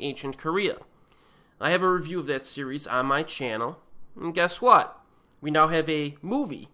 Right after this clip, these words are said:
that features zombies in ancient Korea. This is good times that we live in, people. Remember Dark Forest back in two thousand and six?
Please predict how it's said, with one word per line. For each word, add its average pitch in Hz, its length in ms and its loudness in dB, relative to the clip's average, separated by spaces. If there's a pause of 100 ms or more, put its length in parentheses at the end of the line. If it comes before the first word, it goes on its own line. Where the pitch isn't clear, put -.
that 147 140 0
features 147 680 -6
zombies 135 580 0
in 139 120 -4
ancient 139 400 -4
Korea. 120 480 -4 (500)
This 220 140 -4
is 285 140 -4
good 196 260 -6
times 98 640 -4
that 139 140 -4
we 135 100 -6
live 143 240 2
in, 110 140 -6
people. 110 480 -8 (500)
Remember 220 300 4
Dark 170 340 8
Forest 165 640 0
back 147 220 -2
in 147 80 -4
two 160 160 -10
thousand 151 420 4
and 127 100 -4
six? - 640 -6